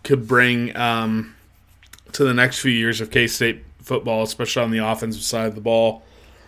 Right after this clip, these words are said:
um, it, it's just gross. Um, rumors floating around who he may or may not try to take from K-State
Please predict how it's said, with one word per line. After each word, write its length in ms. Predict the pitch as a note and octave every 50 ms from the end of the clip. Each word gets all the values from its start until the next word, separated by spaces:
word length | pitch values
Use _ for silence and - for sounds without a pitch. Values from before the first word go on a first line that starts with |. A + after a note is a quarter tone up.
| - - - -
um, 680 | - A#2 A#2+ A#2 A2+ A2 G#2+ G#2+ G#2 G#2 G#2 G2+ G2+ - - - - - - - - _ _ - - - - - _ - - _ _ _ _ _ _ _ _ _ _ _ _ _ _ _ _ _ _ _ _ _ _ _ _ _ _ _ _ _ _ _ _ _ _ _ _ _ _ - -
it, 140 | B2 A#2+ A#2+
it's 200 | A2+ A2 A2 -
just 200 | A#2+ G#2+ - G2
gross. 540 | G#2+ G2+ F#2+ F#2 F2+ F2 - - - - - _ - - - - - - - -
Um, 460 | B2 B2 B2+ B2 B2 A#2+ B2 A#2 - -
rumors 1080 | C#3 B2+ B2+ C3+ D#3 F3 G3 G3 G3+ G#3 G#3 G#3 G#3+ G#3 G3 F3+ - - - - - - - - _ _ _ -
floating 580 | - - - D3 D3+ D#3 F3+ F3 F3+ F3 E3+
around 440 | E3+ E3 D#3+ D#3+ E3 E3 E3 E3 D3
who 240 | C3 D#3+ D#3+ D#3+ E3+
he 180 | D#3+ D3+ D#3 C#3+
may 360 | C3+ C3+ C#3 C#3+ D3 D#3 D#3
or 100 | D3+ C#3+
may 200 | C#3 C3+ C#3 C#3+
not 260 | C#3+ C#3+ C#3+ D3 C#3
try 160 | - D3+ C#3 C3+
to 80 | C3
take 360 | C3 - C#3+ C#3+ C#3+ C#3+ C#3
from 320 | - - C#3+ C3+ C#3 C#3+ C3
K-State 800 | - D3 C#3+ C#3 C3 C3 - - C#3+ C3+ C#3 C#3+ C#3 C3+ - -